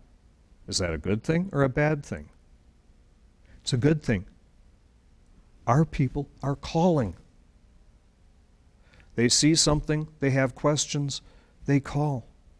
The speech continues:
That's a good thing. That doesn't mean that we have more of it than somebody else. Everybody has it. It's all over the place. But, again, be careful of those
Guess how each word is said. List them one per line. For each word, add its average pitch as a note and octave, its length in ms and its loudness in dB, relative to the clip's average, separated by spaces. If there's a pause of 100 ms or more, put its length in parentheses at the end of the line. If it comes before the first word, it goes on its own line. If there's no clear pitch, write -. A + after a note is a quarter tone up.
(1120)
That's - 240 -8
a - 40 -16
good C#3 220 -6
thing. F#2 320 -12 (1000)
That A2 180 -2
doesn't C3 340 2
mean C#3 300 0
that A#2+ 120 -2
we A2+ 160 2
have A2 220 0
more A#2 260 2
of A2 120 -2
it - 140 -6
than A2+ 140 0
somebody B2 500 2
else. - 440 -6 (960)
Everybody A2 520 4
has C3 320 4
it. - 100 -8 (1700)
It's F#2+ 200 -6
all G#2 240 2
over A#2 160 -2
the F#2+ 80 -10
place. - 520 -12 (640)
But, A2 320 0 (960)
again, G#2 380 -4 (500)
be A2 100 -4
careful A#2 560 -2
of G2 380 -2
those F2+ 460 -4